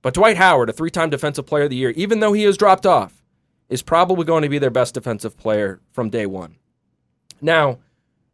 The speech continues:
another knock on Dwight Howard is his free throw shooting. Everyone knows that. About fifty-five or fifty-seven percent from the free throw line last year on over seven attempts a game.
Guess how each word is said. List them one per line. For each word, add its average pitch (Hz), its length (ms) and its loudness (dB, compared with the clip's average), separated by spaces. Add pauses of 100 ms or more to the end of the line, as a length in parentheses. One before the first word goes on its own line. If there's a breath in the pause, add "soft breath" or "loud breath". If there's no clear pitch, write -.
(180)
another 233 260 4
knock 180 420 0
on 151 160 -2
Dwight 147 220 2
Howard 135 280 2
is 139 100 -6
his 151 100 -8
free 190 160 -4
throw 165 200 -2
shooting. 120 280 -4
Everyone 151 320 0
knows 139 220 0
that. 120 280 0
About 131 220 -2
fifty-five 156 840 0 (360)
or 143 120 0
fifty-seven 190 640 0
percent 147 520 -4 (540)
from 143 320 0
the 123 60 0
free 185 180 -2
throw 147 220 0
line 110 260 -2
last 101 320 -10
year 101 260 -6
on 117 120 -2
over 143 180 0
seven 147 300 0
attempts 127 340 -4
a - 20 -12
game. 113 280 -6